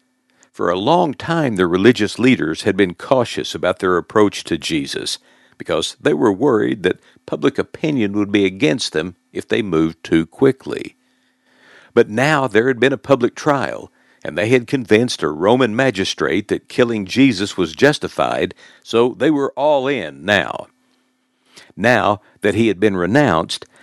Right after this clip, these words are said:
there would likely be retaliation against those who had publicly been supporters of Jesus.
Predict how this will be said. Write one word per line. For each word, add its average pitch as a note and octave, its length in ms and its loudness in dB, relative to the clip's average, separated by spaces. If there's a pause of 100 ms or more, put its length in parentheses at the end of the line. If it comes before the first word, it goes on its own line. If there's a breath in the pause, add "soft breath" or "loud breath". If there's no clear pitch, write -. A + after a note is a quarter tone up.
(140)
there B2 120 2
would A#2 160 0
likely B2 420 2
be A#2 140 2
retaliation G#2 960 2
against G2 580 0
those G2+ 320 2
who G#2+ 160 0
had - 200 -4
publicly A#2+ 480 0
been A#2 380 0
supporters B2 680 -2
of D2+ 100 -6
Jesus. - 680 -6